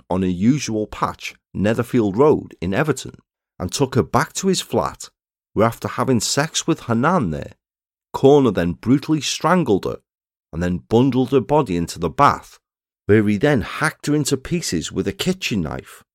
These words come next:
then stuffed the pieces into bin bags and left them in his bathroom.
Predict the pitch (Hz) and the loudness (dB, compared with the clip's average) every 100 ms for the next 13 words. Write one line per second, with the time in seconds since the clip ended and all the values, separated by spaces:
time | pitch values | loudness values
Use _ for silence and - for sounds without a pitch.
0 | _ _ 80 80 - - 151 - - 170 | _ _ -8 -6 -4 -2 -4 -4 -8 -6
1 | 175 - 101 107 104 92 156 175 73 65 | -4 -4 -2 0 0 2 4 4 -2 -4
2 | - - - _ _ _ 78 80 120 135 | -10 -14 -14 _ _ _ -6 -2 -2 -2
3 | - 82 78 71 - 107 - - 69 71 | -6 -6 -6 -8 -6 -6 -4 -10 -10 -12